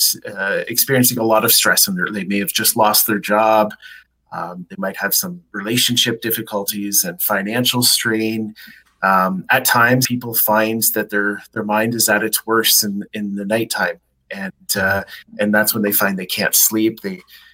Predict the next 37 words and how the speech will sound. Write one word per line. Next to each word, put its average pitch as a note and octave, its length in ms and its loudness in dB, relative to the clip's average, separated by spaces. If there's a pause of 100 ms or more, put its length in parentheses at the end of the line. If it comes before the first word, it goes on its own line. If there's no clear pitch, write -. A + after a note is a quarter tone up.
(180)
uh, F2+ 320 -2 (400)
might G#2 540 2
turn A2 340 4
to, G2 580 -2
uh, F#2 280 -4 (160)
a, G2+ 260 -4
a A2 40 -2
glass G#2+ 460 4
of, F#2+ 220 -2 (320)
of F#2+ 260 -4 (380)
a G#2 60 -4
wine B2 520 4
or F#2+ 200 -2
a F2 120 -8
beer, C3 360 4
and G#2 160 2
it G#2 100 -2
might, A2 280 0
it, - 220 -8 (220)
you C3 80 -8
know, A2+ 140 0
accumulate A#2+ 640 0
to A2 120 -4
more. B2 560 4 (520)
And, B2 360 4 (180)
and C3 180 0
that's C#3 300 0
when, B2+ 640 0 (800)
that's D3 280 0
when C#3 200 -4
we, C3+ 180 -4
we C#3 160 -6
hear C3 220 -2
from E3 200 -4
people - 520 -8
as - 180 0
well. G#2 400 2